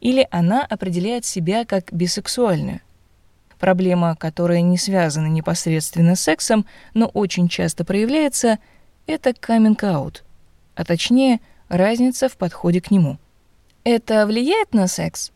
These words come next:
В такой же степени, в какой коммуникация в паре всегда на него влияет. Все вроде отлично, но только дома. «А вот на Рождество я на второй день праздника забираю тебя к своей семье на обед,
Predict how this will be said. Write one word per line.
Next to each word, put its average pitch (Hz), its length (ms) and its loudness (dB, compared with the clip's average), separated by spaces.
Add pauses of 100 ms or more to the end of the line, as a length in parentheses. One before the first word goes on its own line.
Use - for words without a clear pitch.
(680)
В - 120 -20
такой 294 260 0
же 214 160 -2
степени, 254 720 2 (120)
в - 80 -20
какой 175 280 0
коммуникация 175 800 2
в - 100 -12
паре 226 280 -2
всегда 185 560 0
на 226 80 4
него 175 320 2
влияет. 165 640 -6 (720)
Все 254 220 2
вроде 165 300 0
отлично, 240 520 -2
но 214 140 4
только 190 320 -2
дома. 175 340 2 (400)
«А 214 160 4
вот 233 280 0
на 208 120 4
Рождество 196 760 0
я 190 220 2
на 185 100 0
второй 185 360 -2
день 185 240 0
праздника 269 520 2
забираю 254 440 0
тебя 240 300 0
к 269 60 -12
своей 226 300 -4
семье 220 400 0
на 214 140 2
обед, 160 400 -2